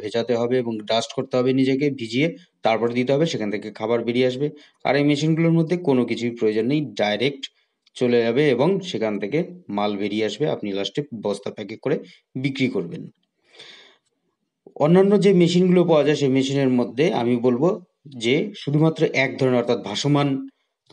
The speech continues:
যে মাছের খাবার, সেটি হবে, তা নয়। আপনি এমন একটি মেশিন কিনবেন, যেখানে সমস্ত ধরনের মাছের খাবারই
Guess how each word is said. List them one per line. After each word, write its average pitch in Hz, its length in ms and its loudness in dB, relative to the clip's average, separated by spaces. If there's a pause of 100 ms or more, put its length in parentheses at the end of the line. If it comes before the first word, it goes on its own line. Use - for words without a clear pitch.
(140)
যে 120 100 2 (400)
মাছের 117 320 -2
খাবার, 117 280 0
সেটি 123 180 -2 (120)
হবে, 127 120 0 (100)
তা 113 80 2 (100)
নয়। 135 200 0
আপনি 160 160 0 (240)
এমন 143 200 2
একটি 135 220 -4
মেশিন 113 240 -4
কিনবেন, 120 260 -2 (120)
যেখানে 107 280 -4 (380)
সমস্ত 165 360 -2 (140)
ধরনের 107 360 -2
মাছের 104 280 -4
খাবারই 107 300 -2